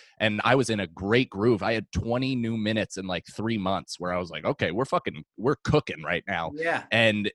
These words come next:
Speaker 1: then I did those, you know, quote unquote, twenty new minutes last night, and they were eleven new minutes.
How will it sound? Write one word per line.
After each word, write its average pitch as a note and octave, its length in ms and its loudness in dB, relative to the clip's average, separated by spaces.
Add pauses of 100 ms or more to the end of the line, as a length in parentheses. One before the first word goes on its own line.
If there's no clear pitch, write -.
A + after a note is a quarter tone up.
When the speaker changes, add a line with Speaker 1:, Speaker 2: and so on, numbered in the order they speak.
Speaker 1:
then B2 240 4
I A#2 120 4
did G#2+ 420 2
those, G#2+ 400 4 (240)
you A2+ 100 -2
know, F2+ 140 0
quote A2+ 240 4
unquote, G2+ 340 2
twenty G#2+ 320 2
new G2 160 0
minutes G2+ 320 2
last F#2 240 0
night, G2+ 240 2
and F#2 100 -4
they F#2+ 100 4
were F2+ 240 0
eleven F2+ 580 -2
new D#2+ 140 -8
minutes. D2 520 -12